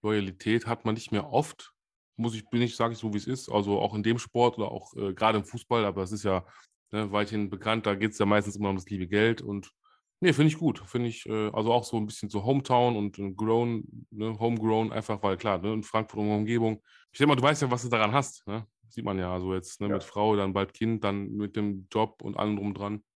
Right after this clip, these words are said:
Speaker 1: Schön, schön. Genau, was auch schön war, wieder die Überleitung. Boah, mein Gott, ich hau's aber auch raus.
Speaker 2: <laughs>
Speaker 1: Äh, das E L F Championship Game.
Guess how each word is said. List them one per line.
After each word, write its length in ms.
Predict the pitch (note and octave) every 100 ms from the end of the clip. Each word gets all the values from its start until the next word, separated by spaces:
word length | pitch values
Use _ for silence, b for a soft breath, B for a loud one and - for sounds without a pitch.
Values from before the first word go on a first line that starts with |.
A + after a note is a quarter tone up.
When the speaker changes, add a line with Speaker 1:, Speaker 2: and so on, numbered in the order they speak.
| b b
Speaker 1:
Schön, 240 | - F#3 F#3+
schön. 380 | - D#3+ F#2 - _ _ -
Genau, 280 | B2 G#2 F#2+
was 140 | A#2
auch 180 | D3 B2+
schön 240 | E3 D#3+
war, 260 | D3+ E3 G#2
wieder 140 | G#2
die 80 | G2+
Überleitung. 420 | G2+ G2 F#2+ F#2
Boah, 380 | F#2 G2 G2 F#2 - -
mein 220 | G#2+ G#2
Gott, 220 | G2+ - - - B B B -
ich 160 | -
hau's 180 | C#3+ C3
aber 160 | A2 G#2+
auch 80 |
raus. 240 | G#2 G2+ -
Speaker 2:
<laughs> 40 | B B B B B
Speaker 1:
Äh, 320 | - A#2 A2+ G#2+
das 260 | A#2 -
E 100 | A#2+
L 100 | C3
F 180 | A#2 A#2
Championship 520 | - B2+ A#2+ G#2 G#2 - -
Game. 480 | G#2+ A#2 D3+ F3+